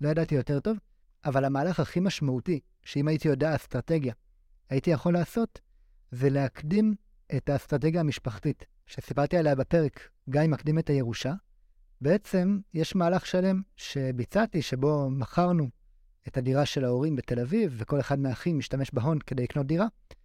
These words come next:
אם הייתי מכיר שאפשר בכלל לעשות דבר כזה בשלב הרבה יותר מוקדם, והיינו מבצעים את המהלך הזה בשלב מוקדם יותר,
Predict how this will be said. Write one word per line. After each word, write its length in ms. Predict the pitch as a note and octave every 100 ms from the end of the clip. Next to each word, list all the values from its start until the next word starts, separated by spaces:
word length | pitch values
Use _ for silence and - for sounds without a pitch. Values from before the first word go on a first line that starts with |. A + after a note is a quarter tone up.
| _ _ E3
אם 120 | G3
הייתי 180 | F#3+ G3
מכיר 520 | C#3 - G#3+ E3+ A2+ - _ _ -
שאפשר 500 | - - - - F#3+
בכלל 220 | F#3 C3+
לעשות 200 | B2 D3+
דבר 240 | C#3+ E3 E3+
כזה 240 | C3+ A#2 - _ _ _ _ C3
בשלב 360 | A#2+ C3+ D3+ C3+
הרבה 280 | B2+ B2+
יותר 220 | E3 F3 D3
מוקדם, 420 | C3 D3 E3 B2 - _ A2+
והיינו 300 | B2 D3+ F3
מבצעים 640 | C3 B2 - - G3 G#3+
את 100 | D#3+
המהלך 360 | C3 C3 A#2
הזה 120 | B2+ A#2 - _
בשלב 320 | - - C#3+ E3
מוקדם 360 | D3 D#3+ G#3
יותר, 260 | G#3+ F3